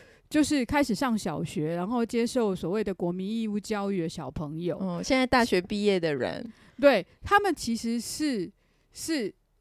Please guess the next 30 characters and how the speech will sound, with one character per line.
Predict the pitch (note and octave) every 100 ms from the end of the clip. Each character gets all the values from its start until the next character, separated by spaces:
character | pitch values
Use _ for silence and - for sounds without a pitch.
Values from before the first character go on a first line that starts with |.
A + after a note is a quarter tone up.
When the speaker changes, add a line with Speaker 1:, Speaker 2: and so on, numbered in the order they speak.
| _ -
Speaker 1:
已 | A3+
经 | G#3 C#4+ E4+
是 | E4
在 | C4+ C#4+ A#3+
所 | -
谓 | F3+ B3 G#3+
的， | G3 E3+ - _ _ _
呃， | F#3+ F3+ E3+ F3+
教 | - D4+ C#4+
育， | C4+ -
教 | E4+ B3+
材 | - G3+ F3+
里 | F3
面 | F#3 B3 G#3+
是 | G3 B3+ A3+ F3+ - _
加 | - A#3+
入 | C4+ C#4
所 | G#3 E3+
谓 | G#3+
的 | G3 D#3+
台 | D#3 F3+ E3+
湾 | F#3 G3+
意 | A3+ G#3+ F#3+
识， | E3+ F3 E3
Speaker 2:
对， |
对， | - -
对。 | -
Speaker 1:
然 | G3
后 | C4+ D4
比 | - A3 F3